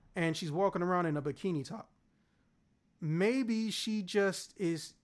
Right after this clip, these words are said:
has a pocket in there and it makes it look like she got big boobs." It sounds stupid, but this is One Piece.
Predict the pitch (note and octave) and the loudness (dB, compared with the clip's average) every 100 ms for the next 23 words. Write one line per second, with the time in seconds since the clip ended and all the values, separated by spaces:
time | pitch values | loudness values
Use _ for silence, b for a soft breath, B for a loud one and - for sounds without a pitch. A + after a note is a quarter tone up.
0 | _ D#3+ F3 D#3 - - F#3+ F#3 D#3+ C#3+ | _ -4 -2 -2 -2 4 4 4 0 0
1 | C#3 C#3+ D3+ D3+ D3+ - C3+ F3 D3 C3+ | -2 -2 -2 -2 -4 -6 -4 -4 -4 -6
2 | - D3 C#3 C#3+ C3 C#3 B2+ - - - | -6 -4 -4 -4 -6 -8 -8 -12 -20 -10
3 | - A3+ A#3 F#3 - A#3 A#3 C#3+ C#3 F3 | -4 2 2 0 -2 -2 -2 -6 -6 -8
4 | - C3+ D3+ B2+ - - - | -10 -6 -4 -6 -10 -14 -18